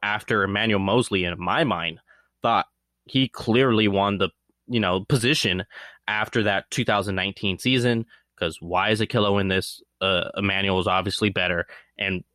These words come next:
Jason Verrett, we didn't know if he was gonna even be able to play on the field then because of the p-, past circumstances. So they still had a cornerback competition.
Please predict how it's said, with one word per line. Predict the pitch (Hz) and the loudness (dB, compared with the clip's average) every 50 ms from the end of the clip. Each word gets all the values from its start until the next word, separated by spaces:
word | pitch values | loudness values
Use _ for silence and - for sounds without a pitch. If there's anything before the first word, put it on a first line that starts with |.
| _ | _
Jason | 127 - 113 107 101 - 110 95 | -6 -4 -2 -2 0 0 -2 0
Verrett, | - 104 95 92 95 - - | 0 0 0 0 0 -2 -2
we | 107 110 | -2 0
didn't | 107 117 110 107 101 - - | 2 2 2 2 2 0 -2
know | 107 101 98 98 104 104 | -2 0 2 2 2 2
if | 95 | 2
he | - 110 | 2 2
was | 101 95 | 2 2
gonna | - 104 98 98 | 2 2 2 2
even | 101 104 101 110 98 90 | 2 0 0 0 -2 -2
be | - 104 104 - - | -2 -2 -2 0 0
able | 104 107 104 110 104 - | -2 0 0 -2 -2 -4
to | - - 101 - - - | -2 -2 -4 -4 -4 -6
play | - - - 120 123 131 123 107 92 87 - - | -8 -2 0 2 2 4 2 2 0 -2 -2 -2
on | 104 101 95 87 | 0 0 0 0
the | 90 | -2
field | - - 101 92 90 90 87 - - - - - - _ _ | -2 0 0 0 0 -2 -4 -6 -12 -20 -20 -20 -20 _ _
then | 113 104 107 92 90 92 98 98 - - _ 123 | -4 -2 0 2 2 2 0 -2 -4 -8 _ -4
because | 117 123 - 113 98 92 | -4 -2 0 0 0 0
of | 104 90 - | -2 -4 -6
the | - _ _ | -10 _ _
p-, | - - _ _ _ _ _ _ | -20 -20 _ _ _ _ _ _
past | - 113 110 95 95 98 - - - | -6 -4 -2 -2 -2 -2 -4 -6 -4
circumstances. | - 113 104 - 107 95 - - 98 92 92 - - 107 107 - - - - - - - - - - - _ _ _ _ _ _ _ | -2 -2 0 0 -2 -4 -4 -2 -2 -2 -2 0 2 2 2 0 -2 -8 -20 -20 -20 -20 -20 -20 -20 -20 _ _ _ _ _ _ _
So | - - - 147 143 | -8 -2 0 0 2
they | 147 151 | 2 2
still | - - 240 196 | 2 2 4 4
had | 156 127 | 4 4
a | 110 107 | 2 0
cornerback | - 123 110 95 87 90 87 - | -2 -4 -4 -2 -2 -2 -4 -4
competition. | - 87 - _ 85 85 - - - | -6 -10 -10 _ -12 -14 -14 -16 -20